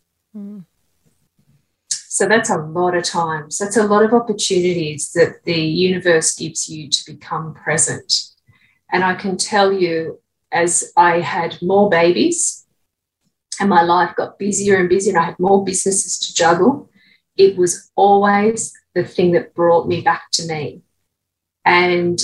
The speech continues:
Speaker 2: it enabled me to get up at four o'clock in the morning and keep going all day and go to bed and sleep really well and jump up the next morning. And I'm,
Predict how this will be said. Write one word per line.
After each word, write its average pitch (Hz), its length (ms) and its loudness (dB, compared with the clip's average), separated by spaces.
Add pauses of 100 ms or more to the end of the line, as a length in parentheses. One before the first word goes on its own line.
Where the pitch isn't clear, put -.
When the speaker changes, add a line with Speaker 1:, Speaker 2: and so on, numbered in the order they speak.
Speaker 2:
it 185 120 0
enabled 180 460 2
me 170 180 -4
to - 160 -8
get 180 160 2
up - 160 0
at - 100 -18
four 160 220 -2
o'clock 160 260 -4
in 160 100 -6
the 165 60 -6
morning 160 320 -4
and 156 160 -4
keep 160 240 -4
going 170 340 0
all 160 120 -8
day 160 280 0
and 175 120 -6
go 175 160 0
to - 80 -2
bed - 260 -2
and - 100 -18
sleep - 480 0
really 165 300 0
well 160 240 0
and 143 160 -4
jump - 240 0
up - 160 -4
the 175 80 -14
next - 260 -8
morning. 214 260 2
And 269 80 8
I'm, 339 340 0